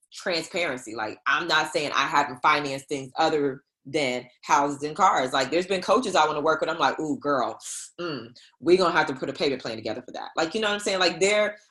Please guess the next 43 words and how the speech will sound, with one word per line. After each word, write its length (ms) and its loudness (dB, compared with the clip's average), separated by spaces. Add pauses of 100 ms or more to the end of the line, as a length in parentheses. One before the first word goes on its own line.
(120)
are 500 6
things 360 0
that 200 2
I, 160 6
like, 240 0
you 60 -8
know, 100 0
I'm 180 2
gonna 140 -4
have 140 -6
to 80 -20
make 180 -14
payments 540 -2
or 80 -2
I 80 2
have 180 -2
to 140 -10
finance 440 -2
it 60 -10
or 80 -4
whatever 360 -2
it 80 -10
may 260 -8
be. 280 -4 (300)
But 300 6
I 140 6
think 340 -2
that 260 4
what 160 2
happens 460 0
and 80 -4
a 40 -4
lot 140 4
of 80 -4
people 180 -8
get 120 -6
in 100 -8
trouble 360 -2
is 120 -2
they 140 -4
start 260 -2
to 80 -10
bridge 400 -4